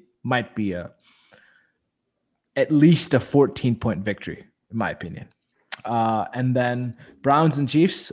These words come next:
another bold prediction. This will be the closest game, uh, of the weekend, and I do think, uh,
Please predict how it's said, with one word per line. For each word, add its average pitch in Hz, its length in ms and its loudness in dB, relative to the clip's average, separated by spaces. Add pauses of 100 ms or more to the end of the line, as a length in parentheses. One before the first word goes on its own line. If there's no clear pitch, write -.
another 143 200 4
bold 131 220 2
prediction. 110 680 -6
This 131 400 -2
will 127 160 0
be 127 480 -2 (380)
the 107 220 -4
closest - 840 2
game, 78 320 -8 (800)
uh, 107 360 -2
of 107 160 -8
the 101 100 -4
weekend, 123 440 -4 (160)
and 107 160 -4
I 107 80 -2
do 123 220 0
think, 120 440 -6
uh, 101 300 -4